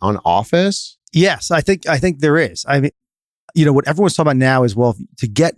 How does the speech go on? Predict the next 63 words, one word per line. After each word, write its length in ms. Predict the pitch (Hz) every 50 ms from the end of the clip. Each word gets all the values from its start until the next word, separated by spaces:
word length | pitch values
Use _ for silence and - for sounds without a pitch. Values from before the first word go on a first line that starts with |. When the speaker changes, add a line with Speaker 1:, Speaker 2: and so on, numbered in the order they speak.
| - - _ _ _ _
Speaker 2:
your 200 | - 143 143 123 - -
employees 320 | 127 110 - 127 131 120 -
to 60 | -
come 80 | 120 117
back 100 | 120 -
to 80 | -
the 60 | 110
office, 400 | 113 113 110 101 - 107 - -
you 80 | 123 127
wanna 240 | 123 131 131 123 117
make 180 | 117 120 113
sure 120 | - - 120
you're 40 | 98
creating 280 | - - 120 117 113 107
an 40 |
environment 460 | 104 95 92 107 113 123 123 117 104 -
that 80 | -
they 80 | - 107
wanna 240 | 107 110 110 107 95
be 260 | 90 - 117 117 107
in, 120 | 82 82 87
right? 260 | 90 98 110 117 - - _ - - _ _ -
And 100 | 143 -
so 100 | - 139
that's 240 | 160 180 185 -
where 100 | - 202
I 40 | 165
think 240 | 135 - 165 143 -
wh-, 240 | - 131 156 147 147
when 100 | 151 160
you, 160 | 165 160 - _
you, 280 | - 165 135 165 175 151 -
you 160 | 151 143 165
go 100 | 156 202 196
and 80 | 220 196
you 80 | 156
look 120 | 151 143 160
at 60 | 139
a 20 |
lot 60 | 131
of 60 | 131 127
the 60 | 120
suburban 640 | - - - 143 117 110 117 117 117 110 123 120 120
class 680 | - - - - 110 113 107 - - - - - - -
C, 440 | - - - - - 127 120 117 120
B 480 | 113 95 92 113 113 117 117 117 113 110 -
kind 180 | - 123 123
of 80 | 117 -
commodity 720 | - 120 120 117 120 123 127 127 123 113 104 117 110 104
office 480 | 98 98 92 - - - - - -
that 100 | - 123 120
all 160 | 123 123 127
looks 140 | 127 123 -
the 80 | -
same, 320 | 117 - - 110 98 92 90
and 120 | 95 107 104
you 80 | 104
walk 360 | 107 110 127 135 120 - -
into 200 | - 120 - -
these 120 | - 117 101
buildings 320 | 95 107 98 104 110 104
and 120 | 117 113 -
just 200 | 160 - -